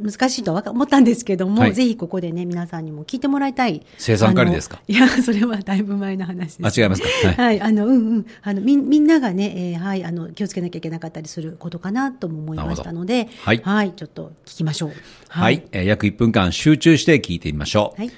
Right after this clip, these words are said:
Speaker 2: えー、メモを取っても構いません。ポイントは、音に集中すること。テキストは見ません。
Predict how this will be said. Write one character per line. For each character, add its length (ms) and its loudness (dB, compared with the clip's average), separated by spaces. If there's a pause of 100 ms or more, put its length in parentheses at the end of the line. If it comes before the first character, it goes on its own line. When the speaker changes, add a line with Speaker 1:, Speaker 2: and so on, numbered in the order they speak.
(200)
Speaker 2:
え 60 0
ー、 20 2
メ 100 4
モ 80 6
を 60 6
取 100 4
っ 40 0
て 60 -4
も 100 -2
構 220 -2
い 60 -2
ま 140 -6
せ 180 -2
ん。 120 -4
ポ 140 -8
イ 40 -6
ン 40 -8
ト 120 -6
は、 420 0 (120)
音 180 4
に 120 6
集 220 0
中 180 -8
す 100 -12
る 60 -12
こ 140 -14
と。 260 -2
テ 120 -14
キ 120 -12
ス 60 -12
ト 100 -4
は 80 0
見 140 0
ま 140 -8
せ 200 -4
ん。 140 -6